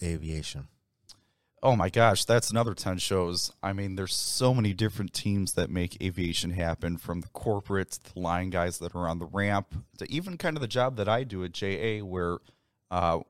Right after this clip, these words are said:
Speaker 2: we're listening to the fuel call outs, we're billing, uh, making car reservations for pilots and passengers. It's a,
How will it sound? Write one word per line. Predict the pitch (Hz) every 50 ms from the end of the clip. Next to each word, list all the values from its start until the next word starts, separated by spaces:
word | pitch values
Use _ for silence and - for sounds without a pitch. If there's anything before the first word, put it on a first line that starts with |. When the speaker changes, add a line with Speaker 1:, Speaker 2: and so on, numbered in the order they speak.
| _
Speaker 2:
we're | - 101 95 95
listening | 95 110 113 - - 98 107 104 104 98
to | - -
the | 98
fuel | 92 - - 117 107 104 101
call | 98 - - 104 95 92 95
outs, | 90 92 92 92 - - - -
we're | 95 85 78 _ -
billing, | - 104 98 98 101 101 98 98 98 98 95 95 110 - - _ -
uh, | 80 78 76 80
making | 87 90 95 95 - - 92 90
car | - - - 131 123
reservations | 120 117 113 98 104 101 92 104 101 90 - 95 98 95
for | - - 90
pilots | - - - 92 92 92 95 90 -
and | - 92 -
passengers. | - 90 90 87 - - 95 85 87 85 85 87 87 82 - - - - - - - _ _ _ _ _ _ _
It's | - 117 113 - - 107
a, | 104 98 92 87